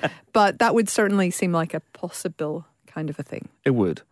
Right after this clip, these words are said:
Speaker 1: Uh, and, and, and, and which characters are left who have the ability to travel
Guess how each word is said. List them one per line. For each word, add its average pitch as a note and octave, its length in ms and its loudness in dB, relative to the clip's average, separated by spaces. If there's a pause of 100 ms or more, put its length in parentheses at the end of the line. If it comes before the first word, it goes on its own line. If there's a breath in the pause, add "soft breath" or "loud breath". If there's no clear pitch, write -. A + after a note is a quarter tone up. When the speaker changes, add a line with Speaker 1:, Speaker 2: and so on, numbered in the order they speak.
(180)
Speaker 1:
Uh, C#3+ 240 2
and, - 180 0
and, C#3+ 140 -2
and, - 240 -4
and F3+ 160 4
which G#3 240 2
characters D3 400 4
are A#2+ 60 6
left A2+ 460 2
who A#2 120 4
have G2 480 2
the F#2+ 320 2
ability F#2 460 0
to - 120 -10
travel E2+ 480 -2